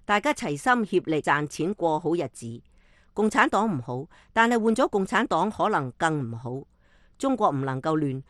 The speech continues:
亂咗對老百姓唔好。呢啲嘢都已經根深蒂固嘅喺每個人嘅心裏頭。喺呢一啲年裏邊，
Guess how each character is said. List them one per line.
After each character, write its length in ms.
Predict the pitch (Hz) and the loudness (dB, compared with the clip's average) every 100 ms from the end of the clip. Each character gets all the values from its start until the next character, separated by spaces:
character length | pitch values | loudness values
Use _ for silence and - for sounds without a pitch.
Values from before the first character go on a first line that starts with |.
| _ - | _ 0
亂 180 | 190 196 | 2 4
咗 140 | 269 | 2
對 180 | 226 196 | 2 2
老 100 | 175 | 2
百 160 | 175 | 2
姓 320 | 147 180 143 113 | 0 -2 -4 -6
唔 60 | |
好。 160 | 113 123 135 _ _ _ | -8 -10 -12 _ _ _
呢 180 | - 185 | -4 -2
啲 0 | |
嘢 320 | 180 180 143 | 0 0 0
都 420 | 151 214 202 202 185 | 0 0 2 2 0
已 220 | 160 170 | -4 -2
經 300 | 240 220 214 | 4 4 4
根 180 | 262 240 | 0 -2
深 220 | 277 233 | -2 -4
蒂 240 | 220 175 | -2 -2
固 200 | 170 175 160 | 0 0 2
嘅 200 | 170 165 | 2 2
喺 200 | 165 220 | 0 0
每 140 | 175 | 2
個 160 | 170 175 | 2 0
人 220 | 160 123 | 0 -2
嘅 120 | 143 | -4
心 320 | 170 240 233 196 | -4 -2 -2 -2
裏 80 | 143 | -4
頭。 200 | - 123 _ _ _ _ _ _ - | -8 -14 _ _ _ _ _ _ -4
喺 120 | 214 | -2
呢 100 | 277 | 0
一 40 | 285 | 0
啲 200 | 262 254 | 0 -2
年 280 | 147 123 | -2 -4
裏 60 | 139 | -4
邊， 240 | 135 127 | -6 -8